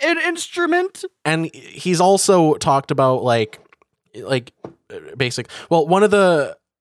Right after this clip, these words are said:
Speaker 2: one of the responses that I saw to this was like, "Hey, Jordan, you're, one, you're not being precise in your language, and two, you're trying to redefine an already defined word. You're trying to redefine what criminal means."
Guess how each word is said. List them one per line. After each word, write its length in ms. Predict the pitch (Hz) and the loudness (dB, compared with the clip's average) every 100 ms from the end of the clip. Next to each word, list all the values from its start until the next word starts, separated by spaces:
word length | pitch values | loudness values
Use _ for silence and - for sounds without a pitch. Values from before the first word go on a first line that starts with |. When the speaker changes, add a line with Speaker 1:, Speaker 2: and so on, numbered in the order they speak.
| _ - | _ 0
Speaker 2:
one 160 | 165 | 0
of 100 | 190 | 2
the 80 | 185 | 0
responses 580 | 165 - 139 143 165 151 | 0 0 0 0 0 0
that 80 | 139 | 2
I 80 | 127 | 0
saw 260 | - 117 | 2 2
to 100 | 117 | 2
this 220 | 120 117 123 | 0 0 -2
was 160 | 110 | 0
like, 280 | 113 107 - _ _ _ - | 0 0 -4 _ _ _ -8
"Hey, 240 | 156 170 139 | 0 2 2
Jordan, 480 | 117 147 156 139 123 | 2 2 4 2 0
you're, 120 | 127 | 0
one, 360 | 120 175 180 | 2 2 4
you're 80 | 143 | 2
not 180 | 151 165 | 2 2
being 160 | 160 143 | 0 0
precise 460 | 131 - 135 131 | -2 0 0 0
in 60 | 127 | 0
your 120 | 117 | 2
language, 400 | 120 127 117 107 | 2 0 -2 -2
and 140 | 113 | -4
two, 160 | - 180 | -2 2
you're 100 | 139 | 0
trying 300 | - 190 196 | 0 -2 -2
to 100 | 147 | -2
redefine 960 | 113 123 139 120 - 120 120 104 87 - _ _ _ | 0 2 2 0 0 0 0 -2 -4 -12 _ _ _
an 140 | 120 120 | -6 0
already 440 | 123 120 117 120 | 2 2 2 0
defined 440 | 113 - 110 107 101 | -2 -2 -2 -2 -2
word. 280 | 107 90 | -2 -2
You're 80 | 104 | -6
trying 200 | - 151 | -4 0
to 80 | 131 | 0
redefine 580 | 110 127 127 - 123 113 | 0 0 0 0 0 0
what 120 | 104 | -2
criminal 420 | - - 123 107 98 | -4 -2 0 0 -2
means." 460 | 87 73 87 - | -8 -12 -14 -16